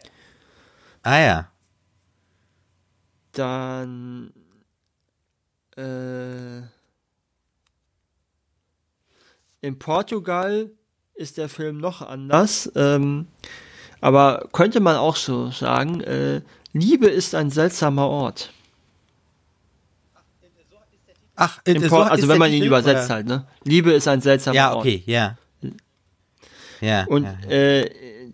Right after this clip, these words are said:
Speaker 2: der polnische Titel lautet übersetzt, äh, zwischen, zwischen den Worten.
Speaker 1: Mhm,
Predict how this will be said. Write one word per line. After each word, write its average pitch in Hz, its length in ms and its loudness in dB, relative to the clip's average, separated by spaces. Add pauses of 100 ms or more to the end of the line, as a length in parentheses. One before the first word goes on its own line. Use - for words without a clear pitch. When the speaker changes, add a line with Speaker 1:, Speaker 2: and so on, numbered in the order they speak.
(140)
Speaker 2:
der 143 120 4
polnische 185 500 4
Titel 185 260 2
lautet 156 500 0
übersetzt, 151 760 -2
äh, 147 420 -2 (140)
zwischen, 151 600 -2 (1040)
zwischen 180 420 2
den 135 220 0
Worten. 139 420 -2 (1900)
Speaker 1:
Mhm, 135 340 0